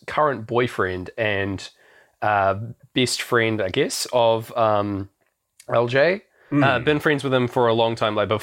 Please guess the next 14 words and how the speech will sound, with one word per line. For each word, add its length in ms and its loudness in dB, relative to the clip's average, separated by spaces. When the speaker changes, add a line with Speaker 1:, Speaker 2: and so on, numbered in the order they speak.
Speaker 1:
since 180 -2
before 480 2
Margot 360 2
started 300 -2
going 240 0
out 200 0
with 140 -12
them. 360 -8
Um, 640 0
and 640 -4
yeah, 580 0
she, 380 2
uh, 260 0
secretly 1000 -6